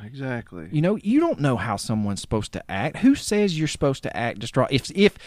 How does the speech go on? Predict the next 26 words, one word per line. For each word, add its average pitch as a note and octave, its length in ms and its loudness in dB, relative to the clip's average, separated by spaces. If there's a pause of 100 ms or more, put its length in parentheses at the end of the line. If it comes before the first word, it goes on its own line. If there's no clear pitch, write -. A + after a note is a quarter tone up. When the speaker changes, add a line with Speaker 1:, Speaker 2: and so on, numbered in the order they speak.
(240)
Speaker 2:
the E3 120 0
same C4 260 0
people F#3+ 300 2
bitching D#3 360 2
about C3 260 0
he's D#3 200 0
so D#3+ 200 2
calm, C#3 360 -2
he's D#3 220 -4
so D3+ 160 -2
cool, C3 320 -2
he's C#3+ 200 -4
so D3+ 180 -2
collective B2 760 -6
when A#2+ 80 -2
he A2+ 80 -2
talks C#3 280 -2
to - 100 -10
the A#2+ 80 -2
media A#2 320 -2
would G#2+ 200 -4
be B2 120 0
the G2+ 100 -2
same G3 540 -2
people A3 420 -2
bitching B2 540 -2